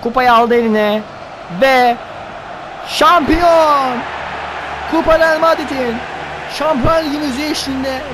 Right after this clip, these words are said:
Ronaldo kupayı kaldırıyor. İşte bu. Los Galacticos takımı bu.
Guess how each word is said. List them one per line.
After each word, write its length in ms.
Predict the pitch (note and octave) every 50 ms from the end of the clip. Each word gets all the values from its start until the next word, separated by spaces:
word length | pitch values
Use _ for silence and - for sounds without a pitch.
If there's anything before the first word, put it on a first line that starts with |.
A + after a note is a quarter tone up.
| A#3 A#3+ A#3+
Ronaldo 420 | C#4+ D#4+ E4 E4+ E4 D4+ C#4 D4 D4 C#4+ D4+ D#4 - - - - - - - - - - - - -
kupayı 240 | A#3+ A3 - F#3 A3+
kaldırıyor. 520 | C4+ C4 B3+ A#3+ A3+ A3+ A#3 A3 G#3 F#3+ E3+ D3+ D3+ D#3 - - - - - - - - - - - - - - - - - - - G3
İşte 280 | - - - A3+ A3+
bu. 220 | G#3+ G3+ F#3 E3+ F3+
Los 200 | A3 A#3 A3+ -
Galacticos 460 | A3+ G#3+ G#3+ - C#4 A3+ A#3+ G#3+ -
takımı 320 | G#3+ G#3+ A3 G#3+ G#3 F#3+
bu. 180 | F#3 F#3 D#3+